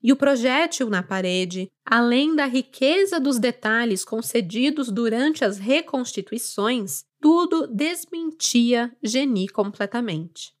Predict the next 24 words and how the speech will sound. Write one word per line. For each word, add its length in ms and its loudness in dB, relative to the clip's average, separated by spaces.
A 140 4
certa 400 0
altura, 720 2
bastante 600 0
emocionada, 840 -2
a 140 4
Geni 380 4
alegou 520 2
não 220 2
ser 220 0
a 80 4
monstra 480 2
que 100 -4
todos 440 0
sugeriam 800 0
e 80 -8
que 80 2
a 60 6
sua 200 2
maior 360 2
culpa 440 2
foi 200 0
prestar 420 -2
ajuda 500 0